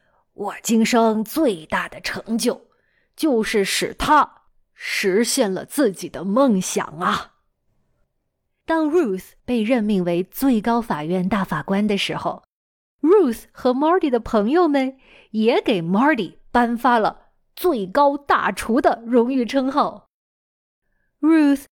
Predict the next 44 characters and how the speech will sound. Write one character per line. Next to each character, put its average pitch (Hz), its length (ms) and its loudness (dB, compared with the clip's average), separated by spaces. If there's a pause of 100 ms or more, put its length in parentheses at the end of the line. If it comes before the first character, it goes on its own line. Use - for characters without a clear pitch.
(120)
在 285 180 0
她 285 180 -4
的 311 100 -2
自 311 200 -2
传 285 260 -2
里 190 180 -2
是 262 160 -4
这 349 160 0
样 277 200 2
评 196 240 -2
价 208 180 -2
丈 202 300 -2
夫 - 140 -8
的： - 220 -12 (1080)
“Marty 214 580 4
对 202 240 2
自 202 220 0
己 151 580 -10
是 196 300 -2
那 214 500 -2
样 156 260 -4
的 - 120 -16
自 202 300 -2
信， 175 400 -4 (600)
他 311 200 -2
从 233 440 0 (140)
来 269 180 4
不 294 220 -2
觉 - 360 -10
得 180 280 -4 (320)
我 165 240 -4
对 196 220 0
他 214 240 -4
的 208 180 0
自 220 260 0
尊 247 300 2
心 262 360 -2 (200)
造 - 260 -6
成 190 260 -6
了 226 120 2
任 226 400 2
何 180 300 0
威 214 340 2
胁。 - 480 -10